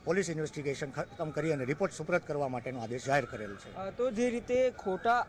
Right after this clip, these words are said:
Speaker 2: આધારો સાથે જે ચૂંટણી લડવાનો મામલો છે, તેની સામે જે છે એ મેટ્રો કોર્ટ સમક્ષ અરજી કરવામાં આવી છે અને સમગ્ર મામલે કોર્ટે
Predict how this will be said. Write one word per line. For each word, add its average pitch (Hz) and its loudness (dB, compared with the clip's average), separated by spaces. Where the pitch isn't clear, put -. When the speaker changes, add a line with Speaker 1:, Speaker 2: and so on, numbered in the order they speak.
Speaker 2:
આધારો 190 4
સાથે 202 0
જે 208 2
ચૂંટણી 196 -4
લડવાનો 180 2
મામલો 165 0
છે, 202 0
તેની 240 2
સામે 220 -2
જે 208 -2
છે 226 0
એ 190 0
મેટ્રો 170 -4
કોર્ટ 233 -2
સમક્ષ 208 -6
અરજી 185 -2
કરવામાં 185 0
આવી 170 0
છે 180 -6
અને 220 -4
સમગ્ર 214 0
મામલે 180 0
કોર્ટે 175 -2